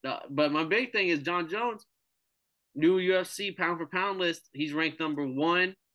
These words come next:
number one U F C fighter. Number two, Volk. Number three, Islam.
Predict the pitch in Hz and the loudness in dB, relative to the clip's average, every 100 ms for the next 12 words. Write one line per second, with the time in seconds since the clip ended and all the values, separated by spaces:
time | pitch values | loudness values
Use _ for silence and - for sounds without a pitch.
0 | - 131 147 147 151 165 160 165 151 165 | -10 -6 -4 -2 0 0 2 0 0 -6
1 | 147 - 160 156 151 147 147 _ _ _ | -6 -2 2 2 2 0 -4 _ _ _
2 | _ 143 151 151 - 170 175 151 131 151 | _ -2 0 0 0 2 4 2 0 0
3 | 151 _ _ _ _ - 139 139 135 151 | -2 _ _ _ _ -8 -4 -4 0 2
4 | 147 - 139 139 131 135 135 123 | 2 2 0 0 0 2 2 -2